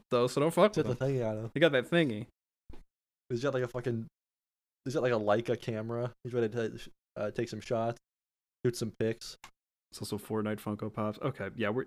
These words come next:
Speaker 1: yeah, we're done. We're
Speaker 2: Yeah,
Speaker 1: done with the
Speaker 2: we're
Speaker 1: Funko.
Speaker 2: done.
Speaker 1: We're, we're done with the Funko Pop. Well, they're, apparently they're done forever. We don't need to worry about them because they're going
Speaker 2: I
Speaker 1: out of
Speaker 2: get, I,
Speaker 1: business.
Speaker 2: yeah, I, I read something that they're, like, just dumping a bunch of them in a, in a landfill.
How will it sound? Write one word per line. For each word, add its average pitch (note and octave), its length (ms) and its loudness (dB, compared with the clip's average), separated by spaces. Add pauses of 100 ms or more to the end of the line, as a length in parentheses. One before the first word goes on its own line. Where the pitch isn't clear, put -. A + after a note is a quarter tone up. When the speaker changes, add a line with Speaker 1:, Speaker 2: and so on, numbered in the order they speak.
Speaker 1:
yeah, G#2+ 140 -2
we're G2+ 120 -2
done. A2 300 -4
We're - 80 2
Speaker 2:
Yeah, G2+ 80 6
Speaker 1:
done F#2+ 80 6
with F#2+ 80 2
the A2+ 60 2 (100)
Speaker 2:
we're A2 60 0
Speaker 1:
Funko. - 20 -4 (120)
Speaker 2:
done. - 100 0
Speaker 1:
We're, C3+ 140 4
we're C3+ 80 6
done A2+ 160 -2
with F#2+ 120 -6
the G#2 60 -6
Funko A2+ 380 -4
Pop. B2 180 -2
Well, F3 100 8
they're, G#3+ 120 12
apparently A#3 380 8
they're F3+ 140 8
done D3 220 6
forever. B2 540 4
We C#3+ 100 4
don't D#3 100 8
need D3 100 8
to C3 60 6
worry B2 220 6
about G#2+ 280 2
them A2 280 0
because A#2 260 -4
they're A#2 80 0
going A2+ 200 2
Speaker 2:
I B2 60 6
Speaker 1:
out A#2 40 4
of A2 60 2
Speaker 2:
get, - 120 4
I, - 60 6
Speaker 1:
business. C3+ 180 4
Speaker 2:
yeah, F3 100 10
I, D#3 300 8
I - 40 10
read G3+ 220 2
something F#3 400 2
that C3+ 120 2
they're, C3+ 120 0
like, B2+ 140 2
just A#2 160 -2
dumping A#2+ 260 2
a G#2+ 60 0
bunch A2 140 -2
of A2+ 80 -2
them G#2+ 100 -2
in G2 60 -2
a, G2 40 -10 (100)
in G#2+ 60 -2
a G#2 60 0
landfill. G2 640 -4